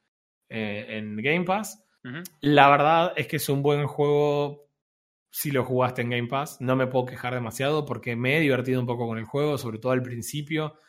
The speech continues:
Speaker 1: Esa sensación de exploración y de juego nuevo,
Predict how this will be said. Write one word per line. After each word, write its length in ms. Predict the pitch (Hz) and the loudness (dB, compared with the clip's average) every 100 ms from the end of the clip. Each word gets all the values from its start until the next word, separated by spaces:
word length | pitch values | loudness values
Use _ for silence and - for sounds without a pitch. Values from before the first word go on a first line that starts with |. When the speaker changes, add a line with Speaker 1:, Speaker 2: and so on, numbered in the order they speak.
| _ _ | _ _
Speaker 1:
Esa 240 | 139 123 131 | -6 -2 -2
sensación 1000 | 135 127 120 117 - 160 143 151 151 | -2 -4 -4 -8 -6 0 0 0 0
de 440 | 135 120 113 110 110 _ _ | 0 0 -2 -4 -8 _ _
exploración 1120 | - 120 - 120 117 110 107 - 135 131 135 | -10 -10 -4 0 2 2 -2 -2 0 0 0
y 100 | 131 | -2
de 400 | 120 110 107 107 107 | -2 -4 -6 -10 -12
juego 340 | - 123 120 | -4 -2 -2
nuevo, 760 | 120 127 127 135 131 123 120 | -2 -2 -2 0 2 0 -2